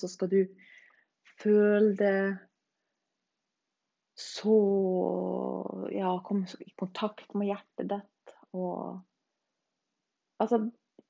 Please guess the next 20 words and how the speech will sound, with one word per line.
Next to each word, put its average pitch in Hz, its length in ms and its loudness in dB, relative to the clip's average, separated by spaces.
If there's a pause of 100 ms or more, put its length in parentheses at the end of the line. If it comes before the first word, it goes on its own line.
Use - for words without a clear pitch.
(1160)
og 226 140 6
det 254 60 10
er 311 160 8
jo 269 100 6
med 247 340 2
å 233 140 2
blokkere, 202 640 -2 (200)
det 190 140 0
er 190 140 -2
med 190 360 0
å, 170 300 -2 (1120)
eh, 165 480 0
gjøre 175 480 2
ting 170 220 -4 (200)
tungt - 540 2 (560)
og 208 320 0 (1700)
komplisert. - 720 0 (2250)
Og 202 140 6
det 226 160 10
som, 233 160 6